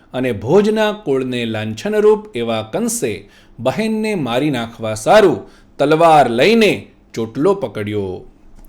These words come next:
આવો ભૂંડું કામ કરવા તૈયાર થયેલા ક્રૂર અને નિર્લજ્જ કંસને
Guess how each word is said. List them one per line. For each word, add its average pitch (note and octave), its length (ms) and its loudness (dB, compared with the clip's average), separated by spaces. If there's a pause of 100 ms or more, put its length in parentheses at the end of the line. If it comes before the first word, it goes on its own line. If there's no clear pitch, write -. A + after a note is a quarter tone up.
(380)
આવો G3 300 4
ભૂંડું B2 440 -4
કામ A#2 280 -4
કરવા C#3+ 400 0
તૈયાર A#2+ 520 -4
થયેલા F3 500 0
ક્રૂર G3+ 640 0
અને C3 180 -6
નિર્લજ્જ B2+ 560 -2
કંસને C#3+ 720 -6